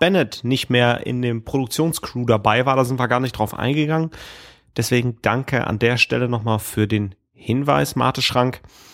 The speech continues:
Weiterhin sagt er, Cliff Eidelmans Score orientiert sich stark an, jetzt kommt's,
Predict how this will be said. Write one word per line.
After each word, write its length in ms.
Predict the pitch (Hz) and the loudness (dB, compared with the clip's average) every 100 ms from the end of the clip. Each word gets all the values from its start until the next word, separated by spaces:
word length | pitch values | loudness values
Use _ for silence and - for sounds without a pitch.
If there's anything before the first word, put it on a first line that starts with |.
| - - _ - | -14 -14 _ -2
Weiterhin 460 | 135 143 135 135 - _ _ | 2 2 2 0 -8 _ _
sagt 360 | 120 117 123 - | -6 0 0 -2
er, 360 | 123 120 113 - _ | -2 -2 -2 -8 _
Cliff 340 | - 156 165 - _ | -2 0 0 -10 _
Eidelmans 680 | 165 208 185 135 123 123 - | 2 2 2 0 0 -2 -6
Score 680 | - - - 156 143 180 - | -6 -4 2 4 4 0 -6
orientiert 520 | 123 127 117 - 151 | -8 -6 -6 -6 -6
sich 260 | - 131 - | -6 -6 -4
stark 500 | - 123 156 185 - | 0 0 2 -2 0
an, 260 | 127 139 - | 0 0 -6
jetzt 320 | - 113 - - | -2 -2 -2 -4
kommt's, 420 | 123 175 - | -2 -2 -6